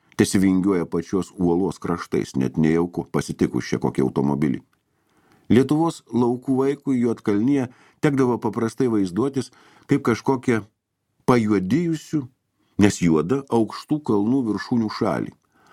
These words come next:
O kalnų apačioje visžalių pievų, ganyklų ir miškelių šalį.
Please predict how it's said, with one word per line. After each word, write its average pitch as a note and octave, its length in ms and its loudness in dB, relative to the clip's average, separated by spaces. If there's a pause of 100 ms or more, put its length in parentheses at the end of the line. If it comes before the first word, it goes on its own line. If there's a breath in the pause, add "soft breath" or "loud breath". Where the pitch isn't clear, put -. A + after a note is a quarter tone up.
(360 loud breath)
O A2+ 100 6
kalnų D3 380 2
apačioje C#3 480 -2 (720)
visžalių C#3+ 420 2 (160)
pievų, D3 400 2
ganyklų G2+ 600 0
ir F2+ 100 0
miškelių A2+ 580 -2
šalį. - 280 -6